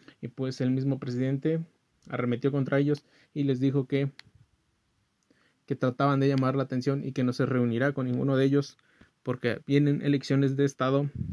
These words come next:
y pues solamente quieren llamar la atención, y que si quieren hacer una consulta ciudadana para poder salir de la federación,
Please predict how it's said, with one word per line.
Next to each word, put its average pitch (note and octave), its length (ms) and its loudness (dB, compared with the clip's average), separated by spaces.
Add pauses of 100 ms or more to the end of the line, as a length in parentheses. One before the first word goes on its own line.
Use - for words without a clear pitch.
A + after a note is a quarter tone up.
(420)
y A#2+ 60 -6
pues - 180 -14
solamente C3 420 2
quieren B2 240 -2
llamar B2 260 0
la C3+ 40 4
atención, D3 380 2 (1300)
y C#3 80 -8
que - 120 -8
si A#2+ 140 -6
quieren C3 320 2
hacer C3+ 220 0
una C#3 140 2
consulta D#3 420 0
ciudadana C#3 460 0
para A#2+ 260 -2
poder B2 280 -2
salir C3 440 0 (320)
de D3+ 300 2
la D#3 260 2
federación, D3 640 0